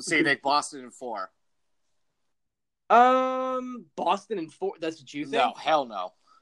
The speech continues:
Speaker 2: No, I'd say I'm gonna, I'm gonna go. I'm rooting for, I'm rooting for the,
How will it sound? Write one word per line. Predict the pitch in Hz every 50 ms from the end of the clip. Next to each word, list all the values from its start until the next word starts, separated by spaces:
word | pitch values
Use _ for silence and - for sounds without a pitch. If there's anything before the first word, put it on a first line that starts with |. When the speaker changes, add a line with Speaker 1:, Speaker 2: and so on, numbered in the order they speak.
| _ _ _ _ _ _ _ _ _ _ _ _ _ _ _ _ _ _ _ _ _ -
Speaker 2:
No, | 156 165 170 147 135
I'd | 147 170 185 -
say | - 226 208 196 196 - _ -
I'm | 175 180 190 185 -
gonna, | 196 196 240 - - -
I'm | - 175 -
gonna | 247 196 202 - - -
go. | 190 190 190 208 - -
I'm | 160 175 202 220
rooting | 220 214 220 226 208 196
for, | - 214 202 - _ _ _ _ _
I'm | - 180 208 220 220
rooting | 214 214 220 233 226 220 175
for | - 196 202
the, | 190 190 196